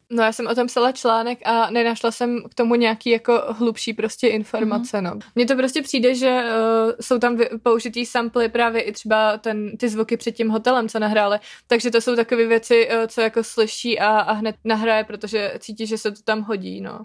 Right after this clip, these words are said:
Speaker 2: Takže to, takže to neodráží třeba nějaký jeho vztah k Praze? Je to prostě čistě jako zvukově?
Speaker 1: Já myslím, že to je fakt jenom jako zvukově,
Speaker 2: Mhm.
Speaker 1: ale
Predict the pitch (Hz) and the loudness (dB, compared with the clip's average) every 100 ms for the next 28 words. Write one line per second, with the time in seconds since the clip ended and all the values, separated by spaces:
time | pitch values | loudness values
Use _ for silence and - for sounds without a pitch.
0 | - 262 254 254 254 254 262 262 269 269 | -2 0 0 0 0 -2 -2 0 2 2
1 | 247 226 208 202 - 196 208 202 208 208 | 2 2 2 -4 -10 -8 -6 -6 -8 -6
2 | 208 202 - - 190 - - 214 190 175 | -4 -4 -4 -2 -4 -6 -4 0 0 -2
3 | 196 - _ _ _ _ 220 247 247 240 | -8 -12 _ _ _ _ -2 0 0 0
4 | 254 247 214 240 226 220 214 190 196 175 | 2 0 2 0 0 -2 -2 -4 -6 -6
5 | 185 - _ 262 240 233 254 240 240 240 | -8 -12 _ 0 2 2 0 2 2 2
6 | 247 247 233 240 233 262 233 240 247 220 | 2 0 2 0 0 0 0 0 0 2
7 | 208 202 | 2 0